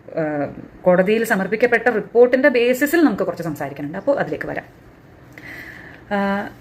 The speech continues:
ഈ ആക്സിഡന്റ് നടന്നതിന്റെ പാറ്റേൺ, അതിലുള്ള സംശയങ്ങൾ, ഇത് എക്സ്പേർട്ട് ഒപ്പീനിയൻ വെച്ച് തന്നെയാണ് പറഞ്ഞത്.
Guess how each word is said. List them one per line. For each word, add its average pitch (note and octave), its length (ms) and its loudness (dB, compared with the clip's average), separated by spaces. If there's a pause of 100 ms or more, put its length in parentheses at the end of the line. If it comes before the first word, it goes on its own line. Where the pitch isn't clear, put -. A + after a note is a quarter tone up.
(760)
ഈ C4 280 0
ആക്സിഡന്റ് C4 280 4
നടന്നതിന്റെ C4+ 420 6
പാറ്റേൺ, B3 400 2 (220)
അതിലുള്ള A#3+ 300 4
സംശയങ്ങൾ, F3 500 -4
ഇത് G3 100 2
എക്സ്പേർട്ട് D#4+ 340 2
ഒപ്പീനിയൻ C4+ 300 4
വെച്ച് C4 160 4
തന്നെയാണ് C#4+ 360 6
പറഞ്ഞത്. - 560 -10